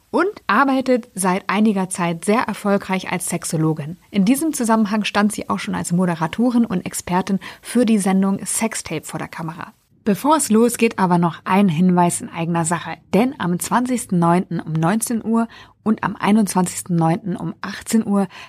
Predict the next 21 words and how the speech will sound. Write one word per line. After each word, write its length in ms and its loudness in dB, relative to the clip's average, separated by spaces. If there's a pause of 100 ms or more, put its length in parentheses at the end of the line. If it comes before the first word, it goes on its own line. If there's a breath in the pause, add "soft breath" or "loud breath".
findet 360 0
mein 220 2
Webinar 460 2
statt, 420 -4
in 220 -2
dem 240 2
ich 160 -8
dir 220 2
erzähle, 640 0 (280 loud breath)
was 360 -2
du 200 2
tun 340 0
kannst, 540 -6
um 180 2
eine 300 0
Arbeit 460 -2
zu 100 -4
finden, 480 0
die 140 -2
dich 180 -8
erfüllt. 480 -10